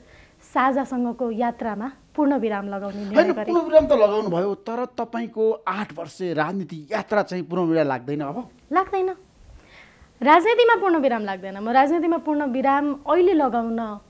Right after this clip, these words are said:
Speaker 1: आएकी पनि होइन। पूर्ण विराम कुनै दिन लाग्ला, तर राजनीतिमा पूर्ण विराम लगाउने बेला भएको छैन। म जुन पार्टीमा संलग्न थिएँ, त्यो पार्टीसँगको यात्रामा मात्र पूर्ण विराम लागेको।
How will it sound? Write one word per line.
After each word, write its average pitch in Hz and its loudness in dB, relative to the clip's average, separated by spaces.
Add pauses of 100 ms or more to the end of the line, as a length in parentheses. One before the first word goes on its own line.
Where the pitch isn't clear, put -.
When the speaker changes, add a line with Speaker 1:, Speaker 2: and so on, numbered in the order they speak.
(480)
Speaker 1:
आएकी 233 -4
पनि 262 -4
होइन। 208 -8 (100)
पूर्ण 427 2
विराम 415 2
कुनै 349 2
दिन 247 -2
लाग्ला, 202 0 (460)
तर 302 0
राजनीतिमा 339 2
पूर्ण 269 -4
विराम 226 -6
लगाउने 208 -8
बेला 202 -8
भएको 185 -10
छैन। 240 -8 (1200)
म 294 4
जुन 330 0
पार्टीमा 302 0
संलग्न 294 0
थिएँ, 277 0 (240)
त्यो 381 0
पार्टीसँगको 311 0
यात्रामा 262 0
मात्र 220 -8
पूर्ण 208 -12
विराम 196 -12
लागेको। 208 -10